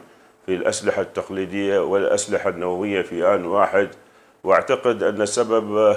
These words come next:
وراء ذلك يعود إلى أن، آه، أن باكستان تتعمد التصعيد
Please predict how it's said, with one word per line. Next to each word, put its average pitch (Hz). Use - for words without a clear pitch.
وراء 101
ذلك 107
يعود 98
إلى 95
أن، 104
آه، 101
أن 104
باكستان -
تتعمد 104
التصعيد 104